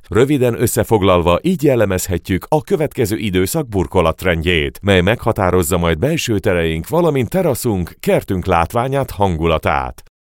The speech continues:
Tapintásra és színvilágra a csiszolt betonra emlékeztető felület az egyik leginkább népszerű mostanság, de nem marad el mögötte a travertin utánzatú megjelenés sem, mintha egy hatalmas sziklatömbből hasították, majd simára polírozták volna.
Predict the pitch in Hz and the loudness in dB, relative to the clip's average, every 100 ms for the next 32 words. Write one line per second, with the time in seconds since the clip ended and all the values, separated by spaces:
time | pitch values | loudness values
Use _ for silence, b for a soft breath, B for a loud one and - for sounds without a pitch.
0 | _ 180 185 180 139 131 104 113 101 87 | _ 0 2 0 0 0 0 0 0 0
1 | 104 90 90 87 82 78 78 - 165 - | 0 0 2 2 2 2 0 2 -2 -2
2 | 185 156 123 107 107 98 95 90 87 82 | -2 0 2 2 2 4 4 2 0 0
3 | 92 - 95 92 87 92 78 78 78 - | -2 -2 -2 0 0 0 0 0 0 0
4 | 147 147 117 143 143 160 165 139 113 107 | -4 -2 -2 -2 0 0 0 -2 0 0
5 | 95 87 - 85 82 82 85 - 90 82 | 2 -2 -2 -2 0 -2 -4 0 0 0
6 | 87 71 64 - 87 95 104 170 156 135 | 0 0 -4 -2 2 4 2 2 0 0
7 | 127 104 101 92 - 98 92 127 117 156 | 0 2 2 2 2 2 4 4 2 0
8 | 180 139 113 - 98 85 104 98 90 92 | 0 0 0 -2 -2 -2 -2 0 0 0
9 | 120 165 120 85 85 85 82 78 - - | 0 0 0 0 0 0 0 -2 -4 -2
10 | 78 64 58 98 98 - 95 90 - 143 | -2 -4 -6 0 0 2 2 2 2 -2
11 | 160 147 147 151 - 151 95 - 95 92 | 0 0 0 0 -2 0 0 0 0 4
12 | 92 85 95 98 87 95 - 95 78 - | 4 2 0 -2 0 -2 0 0 0 -2
13 | 143 139 - 196 165 123 101 90 101 95 | 0 0 0 -2 0 2 0 0 0 2
14 | 92 90 - 90 82 98 87 85 78 | 2 2 2 0 2 2 4 2 0